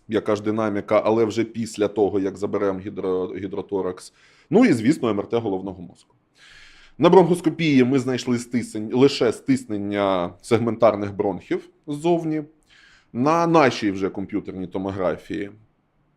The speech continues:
поширене ураження правої легені, більш типове для інвазивної аденокарциноми, з аденопатією межестіння, периферичних лімфовузлів, плевральний випід,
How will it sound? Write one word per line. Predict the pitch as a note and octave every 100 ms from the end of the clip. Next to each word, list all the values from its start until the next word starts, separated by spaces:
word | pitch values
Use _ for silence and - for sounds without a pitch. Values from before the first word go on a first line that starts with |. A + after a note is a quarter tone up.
| _ _ _ _ _ -
поширене | D3+ - B2+ G2+
ураження | G2+ G#2 G2+ G#2 G#2
правої | G2+ A#2+ A#2+ B2+
легені, | C#3+ F#3+ B3 G#3 E3 D3+ C3 A#2+ A#2
більш | A2+ A#2+ B2
типове | - G#2+ G#2 F#2+ F#2+
для | F#2+
інвазивної | F#2+ G2+ F#2+ F#2 F2 E2
аденокарциноми, | G3+ G3 F3 D3 - D3+ C#3+ B2+ B2 _ _ _ - _ _
з | -
аденопатією | B2 C3 C3 C3 B2 A#2 A#2
межестіння, | A#2+ C3+ - G3 F#3+ E3 D3 C#3 B2+ A#2+ G#2+ G2+ F#2+ F#2+ F#2 F#2 -
периферичних | A#2+ - E3 F#3 - C3+
лімфовузлів, | C3+ B2+ B2+ B2 A2 A#2 B2 A2+ G#2 - - _ _ _ _ _ _ _ _ _ _ _ _ _ _
плевральний | C3+ C3 A#2 G2+ G#2+
випід, | C3+ A#3 D3+ C#3+ -